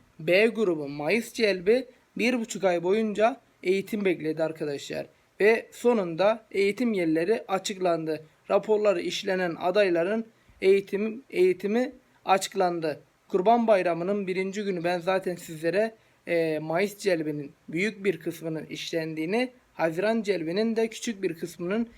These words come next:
işlendiğini dile getirmiştim. Şimdi arkadaşlar dediğimiz gibi Mayıs celbin eğitime gitti. Bir buçuk ay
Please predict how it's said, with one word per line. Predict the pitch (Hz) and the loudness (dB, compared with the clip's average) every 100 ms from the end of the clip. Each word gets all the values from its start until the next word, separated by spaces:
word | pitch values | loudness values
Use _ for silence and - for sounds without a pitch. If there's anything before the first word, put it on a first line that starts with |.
| _ | _
işlendiğini | 220 202 208 175 165 202 214 | -6 -2 0 0 0 -2 0
dile | 208 208 | 2 2
getirmiştim. | 175 175 160 147 - 151 139 _ _ _ | 2 -2 -6 -8 -8 -10 -10 _ _ _
Şimdi | - 196 214 | -6 0 2
arkadaşlar | 220 220 170 156 151 151 | 2 0 -2 -4 -6 -6
dediğimiz | 151 185 220 196 | -6 -2 -2 -4
gibi | 175 165 226 226 - _ _ | -4 0 0 -2 -14 _ _
Mayıs | 170 185 214 - | 0 2 0 -2
celbin | 185 160 151 147 - - | 0 0 0 -4 -6 -2
eğitime | 165 160 165 202 | 2 2 2 0
gitti. | 226 226 - 240 240 233 | 0 -2 -4 -2 -2 -4
Bir | - 208 190 | -4 -2 -2
buçuk | - - | -6 -2
ay | 160 147 | -2 -2